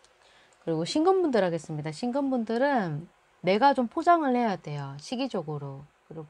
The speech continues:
그런데 이제 본인 일을 도와주겠다고 찾아오는 사람이나 연락 오는 사람들이 좀 있겠죠.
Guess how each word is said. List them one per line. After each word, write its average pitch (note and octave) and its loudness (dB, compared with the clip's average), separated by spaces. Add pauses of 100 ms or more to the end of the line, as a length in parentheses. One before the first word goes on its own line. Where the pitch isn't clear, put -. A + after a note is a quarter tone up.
(120)
그런데 F3 -4
이제 D#3 -8
본인 F3+ -2
일을 D#3+ -2
도와주겠다고 D#3+ -4 (580)
찾아오는 A3+ 2
사람이나 D#3 -4
연락 E3 -2
오는 F3+ -2
사람들이 D#3+ -6
좀 D#3+ -8
있겠죠. D3+ -6